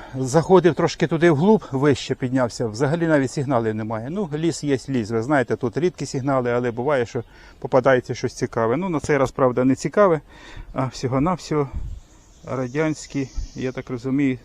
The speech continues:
три копійочки, і притом пізні три копійочки. Ну, як би там не було, забираємо. Знаєте, дуже багато гільз, гільзи збираю, в мене такий ось підсумок є.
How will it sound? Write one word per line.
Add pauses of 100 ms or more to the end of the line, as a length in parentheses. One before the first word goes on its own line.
три
копійочки,
і
притом
пізні (120)
три
копійочки.
Ну, (480)
як
би
там
не
було, (100)
забираємо. (800)
Знаєте,
дуже
багато
гільз, (560)
гільзи
збираю,
в
мене
такий
ось
підсумок
є.